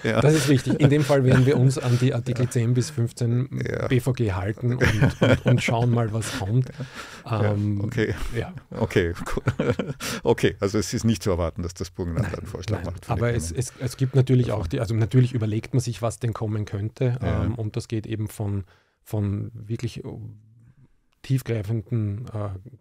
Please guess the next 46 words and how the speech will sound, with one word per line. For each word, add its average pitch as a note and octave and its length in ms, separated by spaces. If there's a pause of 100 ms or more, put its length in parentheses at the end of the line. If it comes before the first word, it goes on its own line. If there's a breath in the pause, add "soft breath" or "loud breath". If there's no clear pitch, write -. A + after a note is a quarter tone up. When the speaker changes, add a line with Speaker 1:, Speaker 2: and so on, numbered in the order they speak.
(120)
Speaker 2:
Generalüberholungen A#2 1200
bis - 240
zu, A2 300 (260 soft breath)
bis G#2+ 140
zu G2 60
Speaker 1:
Mhm. A#2 80
Speaker 2:
Minimalvarianten. G2 920 (220)
Speaker 1:
Okay, F2+ 260
und G2 220
du A#2 140
als G#2+ 120
Person, G#2+ 680
äh, E2+ 220
wirst E2+ 220
auch D#2+ 160
keinen D#2 140
Vorschlag - 280
machen F2 280
oder D#2 160
dich - 200
in E2+ 120
diese D#2+ 200
Diskussion E2 480
irgendwie D#2 220
einbringen? D2+ 520 (100)
Speaker 2:
Ähm, G#2 300 (140)
ungefragt G#2+ 600 (160)
sicherlich - 480
nicht. - 120
Speaker 1:
Nicht, - 220
ja. - 200 (180)
Okay. D#2+ 340 (640 loud breath)
Wenn G2 140
du G2+ 60
jetzt - 300
noch F#2+ 360
einmal, G#2 420
äh, F#2+ 260
ganz G2 260
an G#2 60
den F#2+ 140
Anfang G2 320
zurückgespult F#2+ 840
nachdenkst F#2 480
darüber, F2+ 680
w-, - 160